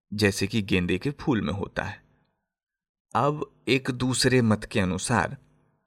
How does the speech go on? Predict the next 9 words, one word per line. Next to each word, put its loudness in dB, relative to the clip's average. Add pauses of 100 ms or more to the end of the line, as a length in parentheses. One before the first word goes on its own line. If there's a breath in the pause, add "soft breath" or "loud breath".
छत्तीसगढ़ 2
के 2
ग्रामीण 2
अंचलों 2
में 4
रहने 2
वाले 2
युवक -2
युवतियां -2